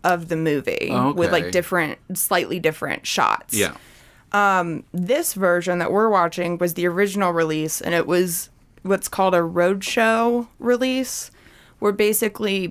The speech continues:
Speaker 1: because the movie really does resemble the stage musical so much, they would screen it, um, in more, they would screen it in theaters as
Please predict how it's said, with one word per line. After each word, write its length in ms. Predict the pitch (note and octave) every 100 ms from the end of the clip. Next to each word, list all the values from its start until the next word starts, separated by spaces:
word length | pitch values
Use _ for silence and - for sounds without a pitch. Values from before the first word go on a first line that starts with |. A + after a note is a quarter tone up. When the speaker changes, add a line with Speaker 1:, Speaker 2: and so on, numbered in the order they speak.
| -
Speaker 1:
because 400 | - F#3+ G#3 G3+
the 80 | G3
movie 480 | G3 F#3+ F#3 F3+ F3
really 300 | E3+ F#3+ F#3+
does 280 | F3 F#3 F3
resemble 420 | E3 E3+ F3+ E3+
the 120 | E3
stage 360 | - E3 D#3+ -
musical 380 | C4 A#3+ A3 F#3+
so 200 | - E3+
much, 440 | F3+ D#3+ - - _ _ _ _ _ _ - -
they 180 | F#3+
would 180 | F#3 F3+
screen 460 | - - G3+ G3 G3
it, 340 | F#3 - - - - - - _ _ _ -
um, 320 | G3+ F#3+ F3+
in 240 | - G3 F#3
more, 720 | F#3 F#3+ F#3 F3+ E3+ E3 - - - -
they 220 | F#3+ A#3+
would 120 | A#3+
screen 240 | - C4+
it 140 | C4+ -
in 200 | G3+ G3+
theaters 840 | - G#3+ G3+ F3+ E3+ E3+ E3 - - _ _ _ _
as 240 | G#3 G3